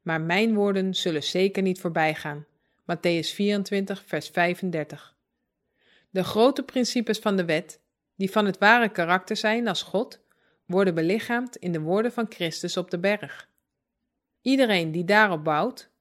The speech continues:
bouwt op Christus, de rots der eeuwen. Door de woorden aan te nemen,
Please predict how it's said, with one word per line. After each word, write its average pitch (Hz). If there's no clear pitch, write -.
bouwt 190
op 240
Christus, -
de 165
rots 196
der 185
eeuwen. 160
Door 196
de 190
woorden 220
aan 180
te 202
nemen, 220